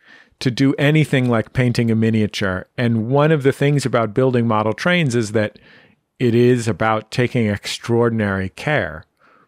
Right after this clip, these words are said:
and control as well, just as you said with your, with your remote control cars. Like, I think having a, having something with discrete boundaries that you have control over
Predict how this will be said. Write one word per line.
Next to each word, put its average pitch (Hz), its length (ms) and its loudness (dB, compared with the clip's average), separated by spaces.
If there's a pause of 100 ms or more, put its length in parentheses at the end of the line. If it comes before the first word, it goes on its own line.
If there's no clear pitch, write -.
(960)
and 165 180 0
control 175 580 2
as 110 160 -2
well, 151 240 2
just 151 220 -4
as 156 140 0
you 165 100 0
said 131 300 0
with 120 180 0
your, 113 400 0 (640)
with 120 240 -2
your 120 260 0 (480)
remote 117 440 -2
control 113 320 -2
cars. 110 680 -2 (520)
Like, - 160 -4
I 123 100 2
think 135 260 -2
having 147 500 0
a, 117 260 0 (680)
having 143 340 -2
something 131 340 -2
with 110 140 0
discrete 127 440 -2
boundaries 117 540 0
that 110 140 -6
you 110 120 -4
have 113 240 -4
control 117 480 -2
over 82 400 -8